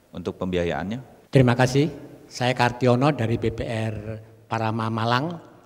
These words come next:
Speaker 2: Jawa Timur. Dalam hal ini, eh, kami membiayai, eh, hipam. Jadi posisinya di sini kami ingin menceritakan dua sisi, di sisi hipam-nya dan di sisi B P R-nya.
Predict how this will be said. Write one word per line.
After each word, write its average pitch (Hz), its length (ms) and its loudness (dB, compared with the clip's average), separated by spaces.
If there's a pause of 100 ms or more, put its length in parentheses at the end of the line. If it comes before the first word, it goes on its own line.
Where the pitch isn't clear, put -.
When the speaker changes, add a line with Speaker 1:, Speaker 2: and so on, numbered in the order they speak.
(120)
Speaker 2:
Jawa 110 160 -4
Timur. 135 320 0 (720)
Dalam 139 240 4
hal 139 160 6
ini, 180 480 6
eh, 139 800 -2 (640)
kami 165 240 6
membiayai, 131 840 4 (600)
eh, 113 320 -10
hipam. 107 320 -4 (560)
Jadi 160 460 2 (240)
posisinya 160 560 -2
di 160 160 -6
sini 156 260 -2 (140)
kami 156 320 -2
ingin 147 160 -2
menceritakan 143 640 -4
dua 120 160 2
sisi, 110 400 -6 (240)
di 160 160 -4
sisi 139 400 -2
hipam-nya 135 560 0
dan 135 240 -2
di 131 160 -8
sisi 147 400 -2
B 131 160 -2
P - 80 -8
R-nya. 113 400 -6